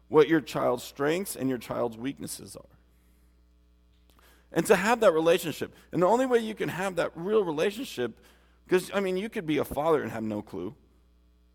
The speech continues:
You could be a father, uh, you know, there every night and not have a,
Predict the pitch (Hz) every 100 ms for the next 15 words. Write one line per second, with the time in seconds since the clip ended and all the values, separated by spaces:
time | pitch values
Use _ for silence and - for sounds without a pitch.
0 | _ _ _ _ _ _ - 226 226 165
1 | - 143 156 143 120 143 143 139 135 147
2 | 143 139 139 160 160 120 117 120 120 110